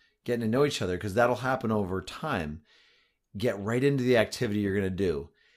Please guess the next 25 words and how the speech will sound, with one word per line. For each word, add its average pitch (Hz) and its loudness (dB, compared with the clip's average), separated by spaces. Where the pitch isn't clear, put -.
Don't 170 4
do 165 0
dinner, 98 0
'cause 123 0
it's 113 -4
gotta 120 2
be 120 2
back 110 4
and 104 -4
forth. 92 -4
Do 135 2
an 117 -6
activity. 101 -6
Do 135 0
something 160 -2
unique. 127 0
Do 113 -2
something 101 -4
fun, 120 -2
because 123 -2
guess 131 0
what? 127 0
It 120 0
was 113 -4
perfect. - -6